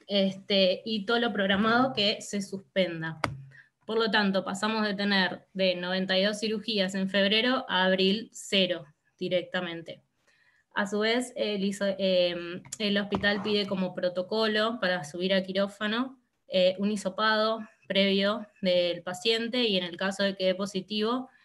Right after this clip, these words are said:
hay unos quirófanos que están destinados a, a los pacientes covid positivo y si da negativo, hay otros quirófanos que es covid, eh, negativo.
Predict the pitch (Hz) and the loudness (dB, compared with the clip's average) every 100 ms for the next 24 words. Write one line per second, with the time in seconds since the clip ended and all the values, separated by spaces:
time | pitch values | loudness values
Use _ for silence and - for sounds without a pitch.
0 | _ - 196 196 196 190 190 190 208 208 | _ -6 0 2 2 2 0 -2 -2 -2
1 | 202 190 196 196 190 185 180 190 196 190 | -4 -6 -4 -2 -2 -4 -2 0 2 0
2 | 180 165 165 156 - _ 170 165 160 170 | -6 -6 -6 -8 -10 _ -10 -6 -6 -8
3 | - 185 185 190 - 180 180 190 185 - | -10 -4 -4 -4 -2 0 2 2 2 -2
4 | 196 190 202 254 254 269 311 - _ _ | -4 -4 -2 2 4 4 2 -4 _ _
5 | _ _ _ _ _ - 226 233 233 220 | _ _ _ _ _ -2 0 0 0 0
6 | 208 214 220 226 220 254 269 285 - - | 2 2 2 -2 0 4 4 4 -2 -20
7 | - - 208 214 214 233 220 214 220 220 | -16 -2 0 2 0 -4 -2 -2 -2 -4
8 | 208 196 180 175 175 185 185 - - 180 | -4 0 0 0 -4 -6 -6 -8 -2 2
9 | 190 180 175 - 180 170 170 170 170 165 | 2 0 -4 -6 -4 -4 -6 -6 -6 -6
10 | 151 165 165 | -6 -8 -8